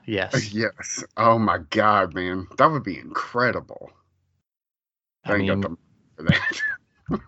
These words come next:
Speaker 2: <laughs>
Speaker 1: you think what?
Speaker 2: They don't have the money for that. <laughs>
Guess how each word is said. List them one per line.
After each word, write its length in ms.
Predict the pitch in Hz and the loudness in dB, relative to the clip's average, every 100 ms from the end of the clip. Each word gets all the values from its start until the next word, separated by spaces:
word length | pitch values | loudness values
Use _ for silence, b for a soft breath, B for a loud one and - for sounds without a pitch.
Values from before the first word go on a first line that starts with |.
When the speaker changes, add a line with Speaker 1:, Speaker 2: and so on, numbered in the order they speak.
| - - | -14 -14
Speaker 2:
<laughs> 420 | - _ _ - | -16 _ _ -6
Speaker 1:
you 80 | 117 | 2
think 200 | 117 107 | 4 6
what? 340 | 101 117 - - _ _ _ _ _ _ - B - _ | 6 6 0 -16 _ _ _ _ _ _ -20 B -20 _
Speaker 2:
They 100 | 120 127 | 2 4
don't 160 | 107 | 4
have 180 | 110 95 | 2 0
the 80 | 87 | -4
money 400 | 87 90 82 82 | -4 -4 -6 -8
for 180 | - 92 | -8 -6
that. 460 | - - - - - | -4 -6 -14 -20 -12
<laughs> 100 | - | -8